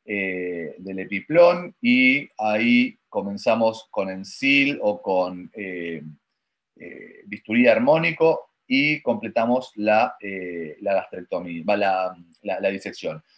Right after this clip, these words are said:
Colocamos una sonda calibradora, la sonda que utilizamos generalmente es de treinta y seis French, y luego comenzamos con la,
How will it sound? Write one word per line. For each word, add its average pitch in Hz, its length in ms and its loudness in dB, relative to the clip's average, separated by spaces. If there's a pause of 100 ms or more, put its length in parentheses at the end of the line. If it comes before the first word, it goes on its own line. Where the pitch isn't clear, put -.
(120)
Colocamos 127 540 0
una 127 160 0
sonda 135 580 0
calibradora, 127 800 6
la 123 140 2
sonda 117 280 -6
que 107 60 -6
utilizamos 107 640 -2
generalmente 113 560 -2
es 110 80 -8
de 104 80 -10
treinta 98 320 -4
y 95 80 -4
seis 117 400 -6
French, 175 420 0 (320)
y 139 120 -8
luego 143 280 2
comenzamos 120 560 0
con 110 360 0 (640)
la, 98 500 2